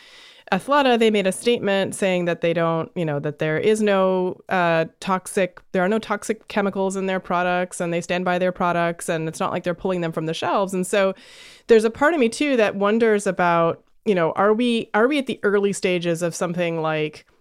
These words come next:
tobacco use and smoking, where, um, companies really are in denial, even though they kind of know that there's, <laughs> you know, I don't know, you know, that, that, that there's probably a risk here? Or do you feel like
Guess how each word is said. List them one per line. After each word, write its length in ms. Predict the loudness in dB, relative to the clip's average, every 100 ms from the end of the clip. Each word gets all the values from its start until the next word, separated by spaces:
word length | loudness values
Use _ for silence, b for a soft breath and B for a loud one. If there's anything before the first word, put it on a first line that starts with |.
| _ _ _
tobacco 480 | -6 0 0 2 0
use 520 | 0 -2 -4 -6 -10 -8
and 320 | -6 -4 -6
smoking, 640 | -2 -2 -2 -4 -4 -4
where, 500 | -2 -2 -2 -4 -6
um, 340 | -6 -6 -6 -8
companies 680 | -4 -2 -2 -2 -2 -4 -4
really 380 | -2 0 0 0
are 400 | 0 0 -2 -8 B B B
in 120 | 2
denial, 500 | 2 2 2 2 2
even 160 | 2 2
though 100 | 2
they 120 | 0
kind 280 | 0 -2 -2
of 120 | -2
know 520 | -2 0 0 0 0
that 220 | -2 -2 -2
there's, 220 | -2 -4
<laughs> 280 | -6 -2 0
you 220 | 0 -2
know, 180 | -2 -2
I 80 | -2
don't 140 | -4
know, 80 | -6
you 80 | -6
know, 160 | -4 -4
that, 160 | -4
that, 220 | -4 -2 -4
that 120 | -2
there's 160 | -4
probably 380 | -2 -4 -2 -2
a 80 | -2
risk 260 | -2 -4 -2
here? 380 | -2 0 -2 -6 B B B B
Or 520 | 0 4 4 6 6 4
do 160 | 0
you 160 | -2 -2
feel 440 | -2 0 2 2
like 540 | 2 2 2 0 -6